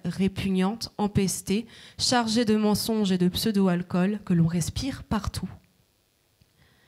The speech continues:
Alors dans le cas Wagner,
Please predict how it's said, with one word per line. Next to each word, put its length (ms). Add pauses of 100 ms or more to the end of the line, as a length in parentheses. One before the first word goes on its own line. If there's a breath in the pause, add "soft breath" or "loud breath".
(880 soft breath)
Alors 200
dans 120
le 80
cas 220
Wagner, 640